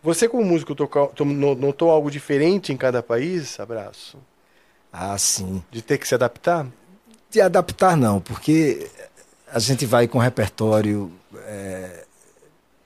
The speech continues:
Speaker 2: meio que definido. Esse repertório
Speaker 1: É o que você vai
Speaker 2: da,
Speaker 1: tocar.
Speaker 2: da, das, das nossas canções autorais e também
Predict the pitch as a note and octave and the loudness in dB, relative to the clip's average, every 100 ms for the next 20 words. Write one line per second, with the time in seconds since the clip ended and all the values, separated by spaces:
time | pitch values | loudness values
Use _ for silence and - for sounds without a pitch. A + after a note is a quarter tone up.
0 | _ _ _ _ _ _ _ _ _ _ | _ _ _ _ _ _ _ _ _ _
1 | - C#3+ D#3 D3 D#3 - E3 C#3 G2 G2 | 2 4 4 2 2 2 2 2 0 -2
2 | A2 B2+ G#2 B2 C3+ D3+ - E3+ E3+ F3 | 0 0 0 -2 -2 -2 2 4 4 4
3 | F3 D3+ - - - - - G#2+ A#2 A#2+ | 0 -4 -18 -20 -20 -20 -14 -8 -2 0
4 | A#2 - - F#2 G2+ A#2+ A2+ B2+ G2+ - | 2 0 2 0 -2 -4 0 -2 -2 -10
5 | _ _ _ _ _ - D#3+ A2 A2 G#2+ | _ _ _ _ _ -4 -2 2 4 2
6 | G#2+ - A#2 - G#2 F#2+ G#2+ F3 E3 C#3+ | -2 -4 -6 -6 -4 -2 0 2 4 4
7 | C#3+ A#2+ A#2+ D3 A#2 A#2 B2 | 2 0 -2 0 2 2 2